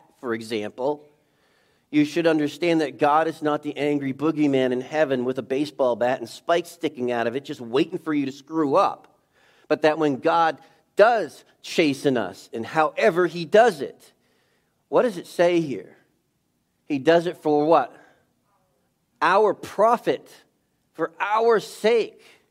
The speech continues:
Discipline is teaching.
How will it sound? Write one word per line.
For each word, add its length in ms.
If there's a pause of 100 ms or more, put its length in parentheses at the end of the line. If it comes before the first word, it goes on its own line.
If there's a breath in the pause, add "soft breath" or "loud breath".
(2750)
Discipline 640
is 260
teaching. 640